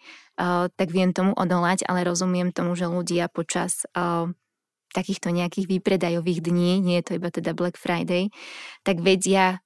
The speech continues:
byť istým spôsobom zmanipulovaní a vedia nadobudnúť pocit, že to naozaj potrebujú. A tým, že možno sa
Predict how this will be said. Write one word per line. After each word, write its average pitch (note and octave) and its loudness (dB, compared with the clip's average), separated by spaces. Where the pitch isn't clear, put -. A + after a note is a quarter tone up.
byť F#3 0
istým F#3+ 2
spôsobom F3+ 0
zmanipulovaní F3 2
a E3+ -2
vedia F#3 4
nadobudnúť F3 0
pocit, E3+ -2
že E3+ -4
to - -4
naozaj E3+ 0
potrebujú. D3+ -4
A F#3 6
tým, A3 6
že G3+ 2
možno G3 4
sa G3 0